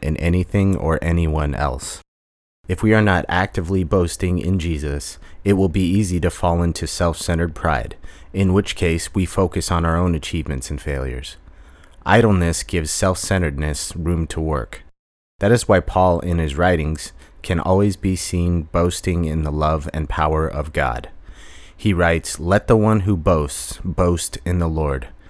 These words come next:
and, "If I must boast, I will boast of the things that show my weakness." Active boasting in Jesus prevents self-centered pride.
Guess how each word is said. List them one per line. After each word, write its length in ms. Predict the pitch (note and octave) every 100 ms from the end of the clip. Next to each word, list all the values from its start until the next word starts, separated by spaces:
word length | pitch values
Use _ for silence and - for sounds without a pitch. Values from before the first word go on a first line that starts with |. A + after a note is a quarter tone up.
| - - - -
and, 400 | E2 C#2+ D2 - - -
"If 220 | G2+ -
I 100 | G2
must 320 | F#2+ F#2+ F2
boast, 520 | - D#2+ D2+ - - - -
I 140 | F2
will 160 | E2+ D#2
boast 460 | C#2+ F2 F#2+ -
of 180 | C2 E2+
the 140 | D2+ D#2+
things 500 | - E2+ F2 E2 -
that 160 | C#2+
show 260 | - E2+ D#2
my 220 | D#2+ D2
weakness." 680 | D2 D2 - C2+ C2+ - - - _ _ _ _ _
Active 480 | - A2 - C#3+ C3
boasting 500 | G2+ G2 - G#2 G2
in 240 | G2 F#2 F2+
Jesus 480 | F2 C2+ C#2+ -
prevents 480 | - - - E2+ D#2+
self-centered 800 | - - F2 D#2+ - F2+ E2 D2+
pride. 400 | - D#2 C2 C2+